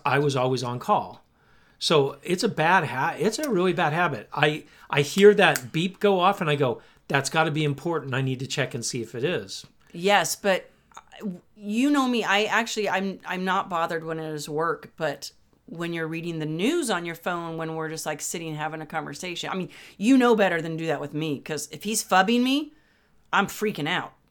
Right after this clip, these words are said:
Speaker 1: Yeah.
Speaker 2: Don't phub me.
Speaker 1: I, yeah, it's, it's, it's a problem. <laughs> Believe me, you don't want to phub Paige.
Speaker 2: <laughs> This is getting weird.
Speaker 1: Yeah, I know. All right,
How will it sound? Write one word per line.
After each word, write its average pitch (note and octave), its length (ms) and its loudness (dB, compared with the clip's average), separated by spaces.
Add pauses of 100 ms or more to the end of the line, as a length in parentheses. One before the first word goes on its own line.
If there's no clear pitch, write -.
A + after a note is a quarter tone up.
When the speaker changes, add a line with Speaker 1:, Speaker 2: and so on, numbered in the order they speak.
(160)
Speaker 1:
Yeah. B2 280 -6
Speaker 2:
Don't G3 220 -2
phub F#3+ 300 2
me. C#3 280 -8 (360)
Speaker 1:
I, A3+ 180 2 (100)
yeah, B2 300 0 (120)
it's, A3+ 220 6
it's, E4 400 4
it's - 200 4
a C#4+ 60 -2
problem. A3 460 4
<laughs> - 1400 -4
Believe C3+ 300 2
me, B2+ 140 2
you C3+ 80 8
don't C#3 180 4
want D#3 140 8
to - 60 10
phub F3 360 4
Paige. G3+ 560 12
Speaker 2:
<laughs> - 40 -14 (600)
This G4+ 260 -10
is - 60 -20
getting C4 280 -6
weird. C#4+ 520 -6
Speaker 1:
Yeah, C3 260 2
I B2+ 140 4
know. B4+ 200 8 (840)
All A#3+ 120 12
right, F3 180 12